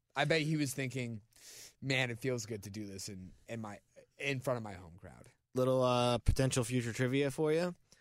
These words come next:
Speaker 2: Leading receiver in Big Ben's final home game?
Speaker 1: Uh,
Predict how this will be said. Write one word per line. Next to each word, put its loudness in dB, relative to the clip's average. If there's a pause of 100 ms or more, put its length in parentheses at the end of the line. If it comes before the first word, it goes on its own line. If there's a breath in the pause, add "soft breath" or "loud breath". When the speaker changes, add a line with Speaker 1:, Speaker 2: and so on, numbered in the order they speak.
(460 soft breath)
Speaker 2:
Leading 4
receiver 2
in 2
Big 0
Ben's 2
final 2
home 2
game? 0 (200)
Speaker 1:
Uh, 2